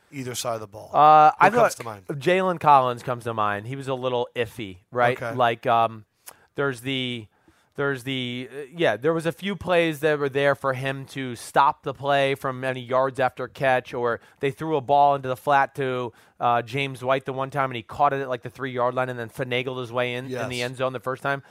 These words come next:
Speaker 2: Like, they had the perfect defense there. Jalen Collins should have hit him upon re-, catching the ball,
Speaker 1: Mm.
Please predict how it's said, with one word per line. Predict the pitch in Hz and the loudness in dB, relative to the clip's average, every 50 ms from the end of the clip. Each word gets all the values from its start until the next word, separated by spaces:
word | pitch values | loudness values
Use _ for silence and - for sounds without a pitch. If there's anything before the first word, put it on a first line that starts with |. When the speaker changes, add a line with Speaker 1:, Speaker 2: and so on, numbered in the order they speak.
| - - - - | -20 -18 -6 -4
Speaker 2:
Like, | 147 131 - | -2 -2 0
they | 170 180 | 0 -2
had | 170 143 | -2 -4
the | 139 | -4
perfect | - - 160 147 143 127 104 | -4 -2 -2 -2 -2 -6 -8
defense | 131 131 127 - 120 113 107 | -10 -12 -10 -10 -10 -10 -8
there. | - 107 107 | -6 -8 -6
Jalen | 98 117 127 127 131 127 123 | -6 -6 -6 -6 -6 -6 -4
Collins | 127 127 127 127 123 123 113 - _ _ _ _ | 0 0 0 0 -2 -4 -8 -14 _ _ _ _
should | - - 156 139 | -12 -8 -4 -4
have | 123 110 | -4 -4
hit | - - 156 160 135 | -6 -6 -8 -6 -6
him | 143 151 147 143 - | -6 -8 -10 -8 -4
upon | - 127 113 - - - 131 135 131 127 120 | -2 -2 -2 -2 -4 -4 -2 -2 -2 -4 -8
re-, | 110 104 - - | -12 -14 -14 -10
catching | - - 147 135 135 127 123 | -6 -6 -6 -6 -8 -12 -10
the | 113 | -6
ball, | 104 117 117 120 120 123 | 0 2 4 4 4 2
Speaker 1:
Mm. | 123 | 0